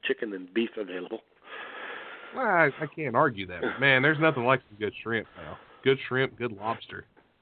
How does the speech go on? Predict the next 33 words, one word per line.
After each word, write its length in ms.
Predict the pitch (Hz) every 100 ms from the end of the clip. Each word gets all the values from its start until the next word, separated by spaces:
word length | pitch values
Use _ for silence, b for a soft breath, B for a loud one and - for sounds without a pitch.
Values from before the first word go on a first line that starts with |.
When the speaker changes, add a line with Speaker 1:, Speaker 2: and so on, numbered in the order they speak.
| _ -
Speaker 1:
Speaking 280 | 247 302 208
of 100 | 131
which, 260 | 107 156 - - -
Speaker 2:
Oh, 60 | 123
Speaker 1:
yeah, 80 | 196
we're 80 | 113
gonna 140 | 127
Speaker 2:
gallop, 280 | 139 151 131
Speaker 1:
segue 220 | 110 107
now 200 | 104 127
Speaker 2:
gallop. 200 | 117 110
Speaker 1:
by, 60 | 113 113 135
into 200 | 123 117 -
some 100 | 107
fast 260 | 135 113 -
food. 340 | 160 180 104
Uh, 1400 | 104 104 107 - _ _ _ _ _ _ _ _ _ -
I 80 | 131 -
saw 280 | 202 240 117
an 80 | 110
ad 280 | 113 139 127
on 200 | 107 104
television 600 | - 127 127 95 113 - - _ _ _ _ _ _ B B B B _ -
for 100 | 113 -
Chick-fil-A 600 | 117 - - 120 117 117
nuggets. 360 | 90 107 104 - - - B B B B B _ _ -
Have 140 | 117
you 80 | 120
Speaker 2:
Oh, 40 | -
Speaker 1:
sampled 300 | 175 143 110
Speaker 2:
they're 80 |
Speaker 1:
these? 120 | 104 -
Speaker 2:
amazing. 440 | 104 113 110 107